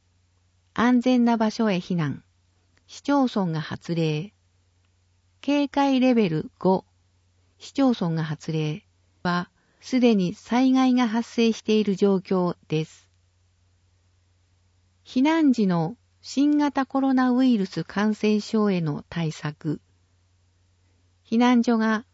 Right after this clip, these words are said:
過密状態になることを防ぐため、多くの避難所を開設しますが、可能な場合は、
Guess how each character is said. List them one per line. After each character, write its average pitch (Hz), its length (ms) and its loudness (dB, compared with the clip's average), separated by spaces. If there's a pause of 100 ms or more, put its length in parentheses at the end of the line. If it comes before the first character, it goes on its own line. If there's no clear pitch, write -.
過 247 140 -2
密 277 280 0
状 294 260 0
態 214 200 0
に 175 120 -2
な 208 140 0
る 208 100 0
こ 180 140 -6
と 160 180 -4
を 151 80 -2
防 208 200 -2
ぐ 175 120 -4
た 151 160 -6
め、 139 240 -4 (640)
多 247 260 4
く 214 120 -2
の 185 120 0
避 202 140 -4
難 202 220 0
所 196 160 -2
を 180 240 -2
開 220 220 -2
設 - 260 -4
し - 140 -6
ま 220 120 2
す 196 160 -8
が、 160 220 -4 (680)
可 208 180 -4
能 254 220 2
な 240 140 2
場 214 260 0
合 202 200 0
は、 196 260 -4